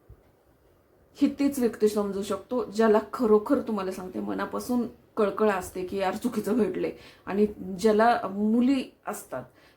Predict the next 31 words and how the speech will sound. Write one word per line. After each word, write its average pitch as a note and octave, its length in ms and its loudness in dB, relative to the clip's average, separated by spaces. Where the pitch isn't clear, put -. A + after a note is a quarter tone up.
किंवा A3+ 180 2
ज्यांना, A#3 400 4
अं, F3+ 840 -2
वाटतं A3 580 2
की G#3+ 200 2
हां, G#3+ 240 0
न्याय A3 180 4
भेटलाय G3+ 380 -2
आणि G#3 160 -6
खरोखर A3 340 0
न्याय G3 200 0
भेटलेला F3+ 380 -4
आहे, - 140 -10
मला F#3+ 240 2
तर G#3+ 60 4
योग्य G#3 300 6
वाटते, - 400 -4
बाकी F#3+ 280 -12
ज्याची F#3 300 -6
त्याची F#3 200 -6
मर्जी F#3+ 400 -6
असो. G#3 240 -4
चला, D#4+ 180 -2
हा G3 140 -8
छोटासाच G#3 400 0
व्हिडिओ G#3 260 0
मला G#3+ 200 2
ह्या B3+ 220 0
संदर्भात A3 440 0
बनवायचा G2+ 460 -4
होता A2 200 -6